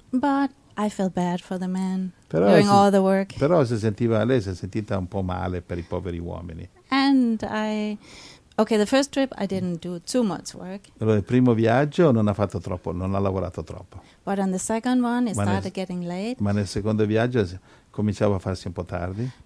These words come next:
Speaker 1: And I just kind of pushed also.
Speaker 2: E allora si è saltata dentro, ha cominciato a trasportare i tronchi.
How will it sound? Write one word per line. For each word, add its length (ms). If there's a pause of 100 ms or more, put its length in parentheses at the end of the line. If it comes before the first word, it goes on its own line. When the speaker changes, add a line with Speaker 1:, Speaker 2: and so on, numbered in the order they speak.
(120)
Speaker 1:
And 480 (420)
I 140
just 380 (240)
kind 200
of 100
pushed 360
also. 380 (320)
Speaker 2:
E 120
allora 240
si 400 (360)
è 80
saltata 500
dentro, 640
ha 140
cominciato 440
a 160
trasportare 600
i 20
tronchi. 420